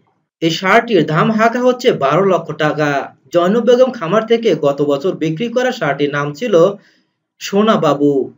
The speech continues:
সেটির ওজনও ছিল প্রায় পঁয়ত্রিশ পণ। ঢাকার গাবতলীর হাটে গত বছর জয়নব বেগমের নস-,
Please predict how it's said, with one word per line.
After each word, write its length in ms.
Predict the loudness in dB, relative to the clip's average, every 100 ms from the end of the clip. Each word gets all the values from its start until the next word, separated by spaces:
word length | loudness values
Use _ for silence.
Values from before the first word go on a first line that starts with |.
| _
সেটির 320 | 0 2 2
ওজনও 400 | 2 4 4 2
ছিল 280 | 0 0 0
প্রায় 340 | 2 0 0 4
পঁয়ত্রিশ 460 | 2 4 -2 -2 2
পণ। 400 | 4 2 -2 -12 -6
ঢাকার 260 | -4 -2 0
গাবতলীর 500 | 0 0 0 0 2
হাটে 220 | 2 2
গত 220 | 4 2
বছর 360 | 2 0 -2 -2
জয়নব 320 | 0 0 0
বেগমের 400 | 4 4 4 4
নস-, 280 | 2 0 -4